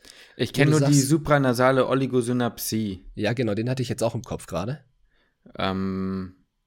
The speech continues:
Speaker 1: ich guck gerade mal, ob ich hier noch was habe. Ich glaube, ich habe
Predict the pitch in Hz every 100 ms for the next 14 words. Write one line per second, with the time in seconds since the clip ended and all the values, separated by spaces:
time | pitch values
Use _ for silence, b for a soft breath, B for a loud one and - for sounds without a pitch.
0 | _ _ _ _ - - - 95 95 92
1 | 95 120 - - 95 101 101 95 95 -
2 | 101 104 104 95 - - 95 92 110 101
3 | - 104 98 104